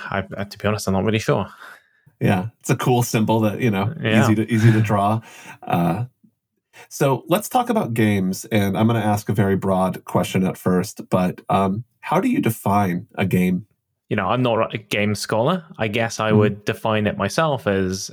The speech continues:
Speaker 1: as some kind of activity with rules and, uh, where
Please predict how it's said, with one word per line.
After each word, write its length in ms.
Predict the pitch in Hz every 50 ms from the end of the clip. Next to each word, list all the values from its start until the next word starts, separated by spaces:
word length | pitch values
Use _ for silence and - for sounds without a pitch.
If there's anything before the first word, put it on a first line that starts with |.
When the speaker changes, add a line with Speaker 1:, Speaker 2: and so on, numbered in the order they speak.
| - -
Speaker 1:
as 320 | - 101 95 90 92 98 -
some 440 | - - - 113 104 101 101 101
kind 340 | 101 - - 104 101 101 98
of 100 | 101 98
activity 840 | 98 95 - - - - 107 98 98 95 - - 98 95 95 92 - -
with 320 | 107 98 98 92 90 - - - -
rules 840 | 120 104 104 101 98 95 92 87 90 87 85 90 92 92 - - - _ _ _ _ _ _
and, 680 | 101 98 95 92 92 92 92 90 87 87 90 92 - _ _ _ _ _ _ _ _ _ _ _ _ _ _ -
uh, 220 | 104 101 92 90
where 580 | 95 95 98 101 98 95 92 92 92 92 95